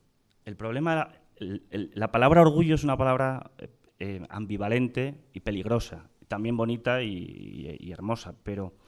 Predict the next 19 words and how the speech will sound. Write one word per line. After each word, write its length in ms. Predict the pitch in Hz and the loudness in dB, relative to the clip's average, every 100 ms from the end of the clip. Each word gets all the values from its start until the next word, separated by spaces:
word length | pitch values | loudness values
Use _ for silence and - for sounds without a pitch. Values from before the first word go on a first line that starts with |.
| - - - - _ | -20 -20 -20 -20 _
si 160 | - 101 | -14 -10
os 100 | - | -8
fijáis, 480 | 117 143 147 151 | -6 0 0 0
el 80 | 117 | -4
orgullo, 460 | 104 110 151 139 135 | -4 -2 0 0 -2
uno 340 | - 127 135 | 0 2 2
se 180 | 117 120 | -2 -6
declara 300 | 101 117 123 | -4 0 2
orgulloso 400 | 127 127 131 139 | 2 0 -2 -2
de 140 | 123 | -6
cosas 580 | 120 127 - 135 151 - - _ | -2 -4 -2 -4 -4 -12 -20 _
que 100 | - | -6
atañen 360 | 104 110 120 131 | -2 2 4 2
a 40 | |
su 180 | 123 110 | 0 -6
propia 300 | - 113 120 | -6 -4 -4
capacidad 760 | - 117 110 110 117 131 135 - - - _ | -4 -6 -4 2 6 6 4 -8 -20 -20 _
y 140 | - 110 | -8 0
mérito. 500 | 151 143 - 73 | 2 2 -4 -12